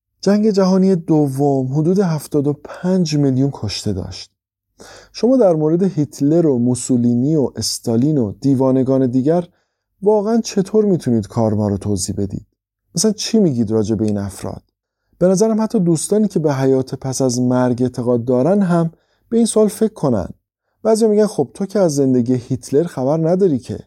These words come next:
شاید یک عمر در عذاب بوده و زجر کشیده.» بهشون می‌گم: «خوب شد شما قاضی نشدین، لامصب میلیونی کشته،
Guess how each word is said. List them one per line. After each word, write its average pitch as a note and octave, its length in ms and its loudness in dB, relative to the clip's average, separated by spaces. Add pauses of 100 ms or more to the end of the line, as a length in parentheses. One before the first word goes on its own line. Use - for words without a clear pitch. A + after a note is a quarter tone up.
(360)
شاید F#3 280 0
یک F3+ 300 0
عمر F#3 220 2
در D#3+ 160 4
عذاب D#3 360 2
بوده D3 180 0
و D3+ 60 2
زجر E3+ 360 0
کشیده.» - 440 -10 (760)
بهشون D3+ 300 0
می‌گم: E3+ 160 4
«خوب F#3 200 -6
شد G#3+ 160 -2
شما F3 300 0
قاضی B2+ 500 2
نشدین، D3+ 520 0
لامصب E3 640 2
میلیونی C#3+ 760 2
کشته، C#3 600 -2